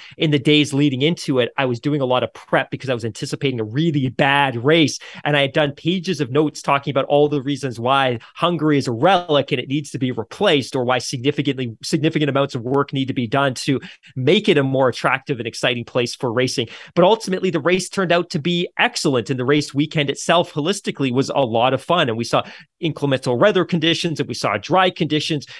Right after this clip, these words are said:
We saw, uh, Max storm from the back. We saw more Ferrari blunders.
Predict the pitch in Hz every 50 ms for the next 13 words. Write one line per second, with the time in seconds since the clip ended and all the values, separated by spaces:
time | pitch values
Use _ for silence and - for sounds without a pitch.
0 | - - _ 135 127 - - 151 135 123 117 131 - 131 120 117 123 139 143 151
1 | - - - - 160 147 135 117 - 131 117 107 98 - 170 170 170 160 160 -
2 | - 135 - - 147 120 120 123 135 143 143 127 - - - 117 110 131 156 170
3 | 175 170 156 165 156 156 151 156 151